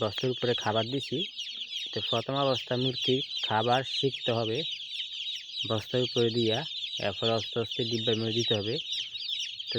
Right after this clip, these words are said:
বিকালবেলা ডিব্বার মধ্যে দিব, এখন আমি ডিব্বার দেই নাই, বস্তার মধ্যে দিছি। আর এখানে আমার বুটার আছে পাঁচটা, পাঁচটার মধ্যে একটা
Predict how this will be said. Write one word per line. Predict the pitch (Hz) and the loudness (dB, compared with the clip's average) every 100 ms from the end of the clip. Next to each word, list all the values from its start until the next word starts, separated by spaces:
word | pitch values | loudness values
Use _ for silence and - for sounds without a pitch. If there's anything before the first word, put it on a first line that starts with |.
| 113 | 0
বিকালবেলা | 131 - 127 123 123 123 | 2 2 2 4 4 4
ডিব্বার | 127 123 117 | 4 4 4
মধ্যে | 117 123 | 4 4
দিব, | 123 117 170 - - - 98 | 2 2 -2 -4 -6 -4 -4
এখন | - 107 107 | -4 -2 -2
আমি | 113 113 - - 107 | -2 -2 -4 -4 -2
ডিব্বার | 107 107 104 | -2 -2 0
দেই | 104 104 | 0 0
নাই, | 131 - - - - - - - - - | 0 -2 -4 -4 -2 -2 -2 -6 -2 0
বস্তার | - - 110 | 0 -2 -2
মধ্যে | 107 117 | 0 0
দিছি। | 104 123 175 - - - - - - - - - - - - - - - - - - - - | 0 -2 -4 -2 -2 -2 -4 0 0 0 -6 -4 -2 -2 -6 -8 -4 -4 -4 -6 -4 -2 0
আর | 110 | 0
এখানে | 117 127 127 | 0 0 2
আমার | 127 117 | 0 2
বুটার | 117 127 127 | 0 2 2
আছে | - - | 0 0
পাঁচটা, | 113 104 - 110 151 - - - | 0 -2 -2 0 0 -2 -4 -2
পাঁচটার | 107 - 127 135 | -2 0 0 0
মধ্যে | 131 127 165 - - - - - - - - 135 | 0 -2 -2 -2 -4 -4 -4 -2 0 0 0 0
একটা | - - | 0 2